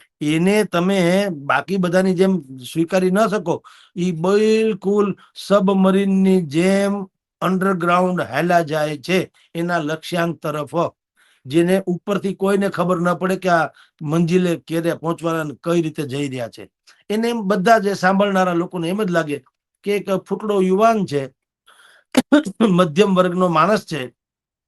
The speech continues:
જનતા માટે કંઈક કરી છૂટવાની એની પાસે તમન્ના છે, જિજ્ઞાસા છે, ઉત્તેજના છે, પેશન છે, જનૂન છે અને કોશિશ કરે છે બિચારો અને આપણી ભાષામાં વાત કરે છે.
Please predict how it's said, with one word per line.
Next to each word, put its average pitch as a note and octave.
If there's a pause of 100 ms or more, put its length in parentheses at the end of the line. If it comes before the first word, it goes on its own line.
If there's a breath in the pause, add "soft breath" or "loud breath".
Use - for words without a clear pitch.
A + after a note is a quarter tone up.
(600)
જનતા F#3+
માટે F#3
કંઈક E3+
કરી G3
છૂટવાની F3+
એની E3
પાસે D3
તમન્ના F#3+
છે, D3
જિજ્ઞાસા D#3
છે, B2+ (120)
ઉત્તેજના F3
છે, C#3+ (680 soft breath)
પેશન F#3
છે, D#3
જનૂન F3+
છે B2+ (640 loud breath)
અને A3 (840)
કોશિશ A#3
કરે C4
છે A#3+
બિચારો F#3+
અને F3+
આપણી A#3+
ભાષામાં E3
વાત A#3
કરે A#3
છે. F3